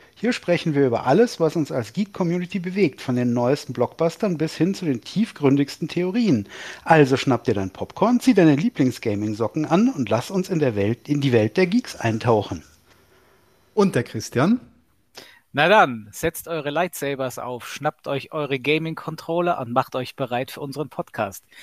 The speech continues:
Speaker 3: Hier dreht sich alles um Gaming, T V und Filme. Und wer weiß, vielleicht gibt es sogar einen Star Wars-Witz oder zwei für euch. Also, möge die Macht mit euch sein und lasst uns loslegen.
Speaker 2: Und der Tax.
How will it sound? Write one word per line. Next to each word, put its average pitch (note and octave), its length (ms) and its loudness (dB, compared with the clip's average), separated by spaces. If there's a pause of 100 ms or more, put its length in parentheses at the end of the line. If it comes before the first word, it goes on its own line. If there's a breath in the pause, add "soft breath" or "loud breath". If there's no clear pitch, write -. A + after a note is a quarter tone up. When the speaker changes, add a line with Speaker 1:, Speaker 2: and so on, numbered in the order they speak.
(180 loud breath)
Speaker 3:
Hier E3 160 2
dreht E3+ 220 -4
sich F3+ 180 -4
alles F3+ 240 -2
um E3 100 -6
Gaming, F3+ 400 -2
T F3 140 -6
V F3 240 2
und E3+ 120 -6
Filme. C#3+ 420 -4
Und C#3+ 180 -8
wer D#3+ 160 2
weiß, G#2+ 260 -4
vielleicht B2+ 320 -10
gibt - 160 -12
es D3+ 120 -10
sogar D3+ 260 -4
einen E3 200 -6
Star A#3+ 360 -2
Wars-Witz B2+ 580 -6
oder A3 240 -6
zwei D4 320 -2
für C#3 160 -4
euch. A#2 300 -8 (420 loud breath)
Also, D3+ 300 2
möge F3+ 260 -2
die F3+ 100 -4
Macht F3+ 280 0
mit F#3 100 -8
euch C#3+ 180 -6
sein A#2+ 220 -6
und A#2+ 200 -10
lasst - 200 -4
uns D3 160 -12
loslegen. A2 540 -12 (1040)
Speaker 2:
Und D#3+ 180 4
der A#2 80 2
Tax. - 480 0